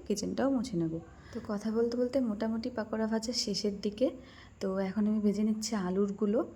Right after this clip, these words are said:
আহ, তো পাকোড়া বানিয়েছিলাম হচ্ছে ফুলকপির কয়েকটা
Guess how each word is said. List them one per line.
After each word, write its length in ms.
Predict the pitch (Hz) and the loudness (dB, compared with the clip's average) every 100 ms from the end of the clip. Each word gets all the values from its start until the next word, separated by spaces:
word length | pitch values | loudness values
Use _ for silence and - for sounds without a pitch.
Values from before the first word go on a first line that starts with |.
| - - - - | -20 -20 -16 -6
আহ, 260 | 190 185 180 | -4 -4 -2
তো 240 | 185 196 196 | -2 -2 0
পাকোড়া 320 | 202 214 226 | 2 4 4
বানিয়েছিলাম 560 | 226 226 233 226 233 233 | 4 2 0 0 0 0
হচ্ছে 280 | 233 - | -2 -2
ফুলকপির 520 | 233 - 208 233 233 240 | -4 0 2 4 2 2
কয়েকটা 440 | 254 254 - | 0 -2 -2